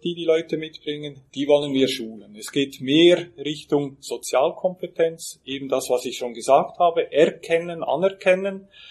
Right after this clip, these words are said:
Positives zurückmelden auch, wertschätzen, auf Augenhöhe begegnen,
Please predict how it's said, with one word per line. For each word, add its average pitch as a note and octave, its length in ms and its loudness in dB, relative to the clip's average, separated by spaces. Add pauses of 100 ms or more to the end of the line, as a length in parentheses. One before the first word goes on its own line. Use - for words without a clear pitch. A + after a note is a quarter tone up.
(340)
Positives G3 960 2
zurückmelden G3+ 800 2
auch, G3+ 440 -4 (240)
wertschätzen, G#3 1040 0 (160)
auf - 220 -4
Augenhöhe F#3+ 640 2
begegnen, F3 680 -2